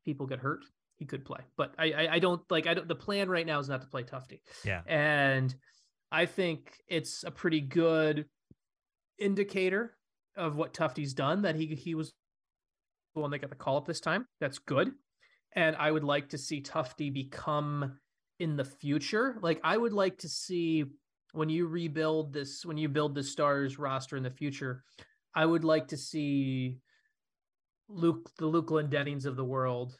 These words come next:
Speaker 1: replaced by Riley Tufte. Like, that's what I would like to see in the future. Now, I'm not saying I want Luke Glendening taken out of the lineup right now,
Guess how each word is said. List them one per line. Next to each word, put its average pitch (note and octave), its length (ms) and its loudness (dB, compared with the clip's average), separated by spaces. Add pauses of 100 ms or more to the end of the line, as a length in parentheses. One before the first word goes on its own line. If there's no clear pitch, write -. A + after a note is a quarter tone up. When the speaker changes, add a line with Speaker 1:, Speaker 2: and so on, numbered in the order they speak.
(160)
Speaker 1:
replaced C3+ 580 -4
by B2+ 540 0
Riley C3 240 -6
Tufte. C3+ 480 -14
Like, D3 160 -4 (920)
that's D#3+ 260 2
what D#3 100 0
I C#3+ 100 4
would C#3 120 0
like B2+ 160 -2
to C3+ 80 -12
see C3+ 180 -8
in B2+ 60 -4
the A#2+ 80 -8
future. - 320 -10
Now, B2 220 -8
I'm C#3+ 60 -8
not C#3 160 0
saying C3+ 280 -4
I C3 100 0
want C3 180 -4
Luke C#3 160 -4
Glendening B2+ 320 -2
taken C3 200 -6
out B2 80 -4
of A#2+ 60 -6
the B2 60 -2
lineup B2 220 -4
right B2+ 80 -4
now, C3 180 0